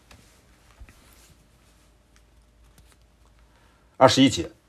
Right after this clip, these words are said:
这样律法是与神的应许反对吗？断乎不是。那是保罗说的上面的时候，那他就想到那，那些假师傅，那些是，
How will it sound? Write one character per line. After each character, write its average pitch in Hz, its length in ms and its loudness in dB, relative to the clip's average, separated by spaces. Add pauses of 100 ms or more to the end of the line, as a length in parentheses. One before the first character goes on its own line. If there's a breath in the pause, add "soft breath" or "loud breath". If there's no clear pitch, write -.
(120)
这 226 160 6
样 90 180 4 (100)
律 190 300 2
法 92 220 2
是 - 560 -4 (220)
与 95 200 -6
神 - 340 -2
的 90 260 0 (200)
应 170 280 -2
许 - 180 -6
反 98 260 -2
对 151 160 0
吗？ 92 200 -6 (240)
断 95 200 4
乎 - 180 -8
不 - 100 -14
是。 - 240 -8 (920)
那 92 140 0
是 - 140 -6 (640)
保 107 120 6
罗 104 120 2
说 - 160 0
的 92 80 0
上 107 160 2
面 90 80 0
的 82 60 -2
时 90 180 -4
候， 85 60 0
那 85 140 -6 (160)
他 101 180 -2
就 90 140 -6
想 - 220 -4
到 87 160 -4
那， 92 180 -6
那 98 140 -4
些 95 160 -6
假 92 300 0
师 - 180 -6
傅， 92 160 -10
那 98 100 -6
些 92 180 -6
是， - 180 -10